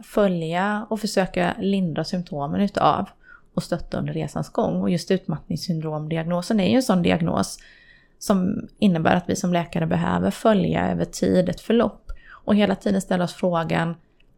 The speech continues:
är det här fortfarande ett utmattningssyndrom? De symptomen som kommer, skulle det kunna vara någonting annat?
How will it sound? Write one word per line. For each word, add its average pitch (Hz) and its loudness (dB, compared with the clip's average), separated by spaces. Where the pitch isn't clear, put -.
är 175 2
det 165 0
här 160 -2
fortfarande 175 -4
ett - -14
utmattningssyndrom? 208 -2
De 180 -2
symptomen 165 -2
som 165 -4
kommer, 165 -4
skulle 175 -2
det 160 -2
kunna 160 -4
vara 151 -2
någonting 151 -4
annat? 185 -2